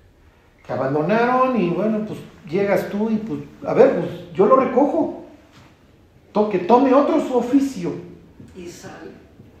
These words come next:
Speaker 1: Entonces, miren, lo que les quiero decir es que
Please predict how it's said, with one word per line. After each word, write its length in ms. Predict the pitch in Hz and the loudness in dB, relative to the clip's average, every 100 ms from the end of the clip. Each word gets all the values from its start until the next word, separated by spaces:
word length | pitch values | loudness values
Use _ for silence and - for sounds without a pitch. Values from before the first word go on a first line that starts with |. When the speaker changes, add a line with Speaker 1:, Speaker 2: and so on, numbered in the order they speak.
| - - - - _ _ _ _ - | -20 -20 -20 -20 _ _ _ _ -6
Speaker 1:
Entonces, 440 | 226 277 277 285 - | 0 2 2 0 -2
miren, 340 | 226 277 247 | 0 0 0
lo 100 | 226 | -2
que 100 | 226 | -2
les 160 | 226 - | -4 -2
quiero 220 | 302 330 | -4 -2
decir 320 | 269 - 233 | -2 -4 -4
es 160 | 233 - | -4 -6
que 560 | 220 185 - - - | -6 -4 -6 -10 -16